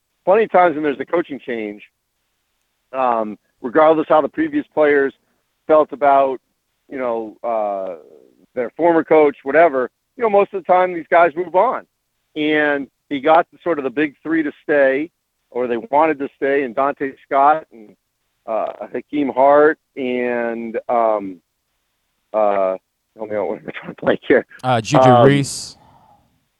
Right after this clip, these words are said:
Speaker 1: y-, yes, thank you, Julian Reese.
Speaker 2: Yep.
Speaker 1: So those are the sort of the big three that decided to stay. And, you know, he said, told us that he was not going to recruit over them,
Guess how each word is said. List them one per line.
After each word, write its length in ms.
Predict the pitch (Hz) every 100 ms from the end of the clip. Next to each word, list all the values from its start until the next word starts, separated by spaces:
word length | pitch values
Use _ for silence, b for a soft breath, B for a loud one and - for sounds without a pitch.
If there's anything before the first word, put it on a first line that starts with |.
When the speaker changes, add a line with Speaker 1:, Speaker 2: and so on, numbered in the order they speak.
| _ _ _
Speaker 1:
y-, 260 | - 170 139
yes, 200 | 160 131 -
thank 200 | 139 104
you, 80 | 101
Julian 200 | 123 120
Reese. 180 | 110 - -
Speaker 2:
Yep. 180 | 110 110
Speaker 1:
So 100 | 165
those 300 | 151 190 180
are 60 | 175
the 80 |
sort 180 | 165 170
of 20 |
the 60 | 139
big 200 | 165 147 -
three 420 | 175 175 143 123 _ _ _
that 120 | 135 -
decided 440 | 135 156 156 147 -
to 180 | 135 117 -
stay. 520 | 208 220 113 110 147 _ _ _ _ 151
And, 880 | 143 135 135 131 131 131 131 127 - _
you 80 | 156
know, 180 | 139 127
he 200 | 147 151
said, 240 | 160 147 131 _ _ _
told 180 | 147 147
us 80 | 139
that 100 | 131
he 60 | 131
was 140 | 120
not 220 | 143 170
going 220 | - 170 151
to 100 | 143
recruit 540 | 135 - 160 147 139 _ _ _ _ _ _ _ _ _ -
over 300 | 226 160 117
them, 240 | 92 65